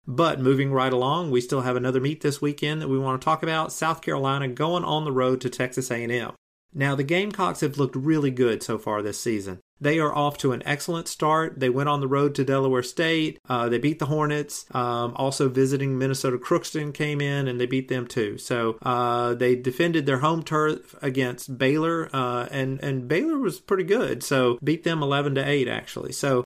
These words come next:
it was looking like Gamecocks, all right, they're good. They got a shot at maybe knocking off Texas A and M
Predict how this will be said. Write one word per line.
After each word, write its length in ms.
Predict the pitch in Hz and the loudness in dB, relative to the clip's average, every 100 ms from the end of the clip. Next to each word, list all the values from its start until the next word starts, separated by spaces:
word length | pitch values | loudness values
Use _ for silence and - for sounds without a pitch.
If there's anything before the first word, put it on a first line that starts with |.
| - | 4
it 140 | 175 | 6
was 160 | 185 190 | 6 4
looking 260 | 190 185 | 2 2
like 360 | 156 143 139 - | 2 0 0 -2
Gamecocks, 640 | 156 160 156 147 139 - - | -2 -2 0 0 0 -4 -2
all 160 | 143 | 0
right, 280 | 160 127 131 | 2 0 0
they're 180 | 135 175 | 0 0
good. 380 | 156 165 165 151 | 0 2 2 0
They 120 | 180 | 0
got 160 | 190 | -2
a 80 | 143 | -4
shot 320 | - 170 165 | -2 0 0
at 60 | - | 0
maybe 340 | 143 156 156 | 0 0 0
knocking 360 | 147 147 147 151 | 2 0 0 0
off 200 | 139 139 | 0 -2
Texas 380 | 143 139 143 139 | -4 -2 -2 2
A 120 | 131 | 0
and 120 | 127 | 2
M 300 | 127 123 131 | 0 -2 -4